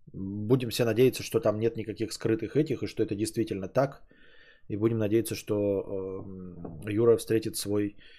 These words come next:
э, и встретит этот Новый год дома, и, и вообще и дальше будет встречать все дома. Очень надеемся на это. На новогоднее чудо, да.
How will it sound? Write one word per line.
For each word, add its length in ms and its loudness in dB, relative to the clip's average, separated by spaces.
э, 40 -6
и 180 -2
встретит 380 4
этот 200 6
Новый 220 4
год 240 4
дома, 280 10
и, 180 -4
и 80 2
вообще 300 8
и 100 6
дальше 280 8
будет 180 -6
встречать 360 -2
все 180 -4
дома. 340 -6
Очень 260 -4
надеемся 440 -8
на 120 -12
это. 160 -14
На 160 6
новогоднее 680 2
чудо, 320 -12
да. 140 -14